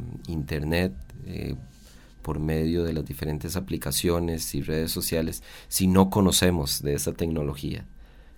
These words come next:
Eh, es como estar ciegos, ¿verdad? Dar palos de ciego, como dicen popularmente. Necesitamos asesorarnos, necesitamos conocernos, empaparnos de las aplicaciones,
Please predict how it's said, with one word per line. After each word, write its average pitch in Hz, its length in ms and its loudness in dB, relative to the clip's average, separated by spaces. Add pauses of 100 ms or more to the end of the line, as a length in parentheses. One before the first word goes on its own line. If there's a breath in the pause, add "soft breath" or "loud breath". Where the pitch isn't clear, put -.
(240 soft breath)
Eh, - 340 -8 (720 soft breath)
es - 200 -8
como 95 200 2
estar 85 340 -2
ciegos, 82 680 2 (480 soft breath)
¿verdad? 78 280 2
Dar 85 260 0 (200)
palos 87 380 2
de 78 100 -2
ciego, 82 320 0
como 78 240 -4
dicen 78 300 -4
popularmente. 76 720 -6 (960 soft breath)
Necesitamos 82 800 0
asesorarnos, 95 840 2
necesitamos 78 560 -2
conocernos, 95 720 2
empaparnos 92 760 2
de 80 120 -2
las 71 160 -4
aplicaciones, 92 920 0